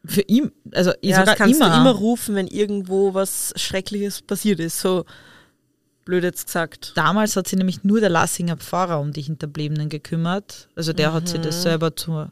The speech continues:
Speaker 1: Pflicht genommen und hat eben ein offenes Ohr für die gehabt, aber es hat keine öffentlichen Stellen gegeben, wo man hingehen hätte können.
Speaker 2: Ja, eigentlich, dass man sieht das so, also ich sehe das so als selbstverständlich, aber das gibt's ja dann echt noch nicht lang.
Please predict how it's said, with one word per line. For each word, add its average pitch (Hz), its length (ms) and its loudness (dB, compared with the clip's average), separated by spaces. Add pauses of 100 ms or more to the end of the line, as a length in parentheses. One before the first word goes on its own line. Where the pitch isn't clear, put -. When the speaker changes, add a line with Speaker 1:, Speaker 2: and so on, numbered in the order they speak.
Speaker 1:
Pflicht - 300 -4
genommen 180 480 2 (640)
und 165 320 -2 (260)
hat 151 160 -4 (240)
eben 156 440 -4 (160)
ein - 100 -6
offenes 156 400 0
Ohr 180 180 0
für - 140 -6
die 139 160 -4
gehabt, - 260 -6
aber 143 140 -2
es - 120 -4
hat 131 120 -4
keine 156 280 0
öffentlichen 143 500 -4
Stellen 151 380 0
gegeben, 139 260 -2
wo 139 60 -2
man 143 120 -2
hingehen 151 380 -2
hätte 139 220 -4
können. 147 380 -4 (140)
Speaker 2:
Ja, 175 320 -12
eigentlich, 175 460 -8
dass 180 180 -10
man 180 160 -6
sieht - 260 -12
das 202 140 -8
so, 190 140 -6 (100)
also - 180 -10
ich 214 160 -4
sehe 180 200 0
das - 160 -4
so 180 80 -2
als 175 340 -2 (480)
selbstverständlich, 180 1120 -4
aber 165 420 -4
das - 140 -10
gibt's - 220 -6
ja 170 80 2
dann 156 220 -4 (140)
echt 156 200 -12 (160)
noch 165 120 -8
nicht 165 160 -12
lang. 156 300 -8